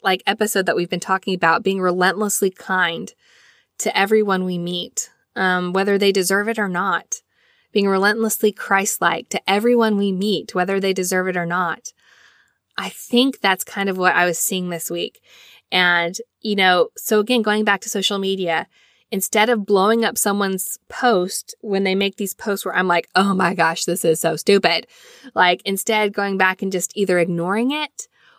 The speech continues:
or saying something like, "I'm so sorry you feel that way," or that this is, re-, "I can tell this has really struck a nerve in you.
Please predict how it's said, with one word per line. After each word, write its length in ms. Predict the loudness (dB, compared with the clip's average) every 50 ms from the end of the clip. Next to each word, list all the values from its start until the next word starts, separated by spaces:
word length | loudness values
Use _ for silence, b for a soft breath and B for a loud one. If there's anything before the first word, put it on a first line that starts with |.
| b b
or 360 | 2 4 4 6 6 4 4 2
saying 320 | -2 -4 -4 -4 -4 -4
something 320 | -4 -4 -6 -4 -4 -2
like, 180 | -2 -2 0 0
"I'm 140 | -2 -2 -2
so 260 | -2 -2 -2 -2 -2
sorry 400 | -2 -4 -2 -2 0 0 0 -2
you 80 | -4 -4
feel 240 | -2 0 2 2
that 240 | 4 2 0 0 0
way," 280 | -2 -2 0 0 -2 0
or 160 | 0 0 0
that 220 | 0 -2 -2 -4
this 180 | -4 -4 0 0
is, 200 | 0 0 0 0
re-, 120 | 0 0 2 0
"I 80 | 0
can 140 | 0 0 0
tell 180 | 0 0 0 0
this 160 | 0 0 -2
has 160 | -4 -4 -2
really 220 | -2 0 0 0
struck 260 | 0 0 -2 -2 0 0
a 80 | 0
nerve 300 | 0 0 0 0 0 0
in 160 | 0 0 -2
you. 300 | -2 -6 -6 -6 -6 -8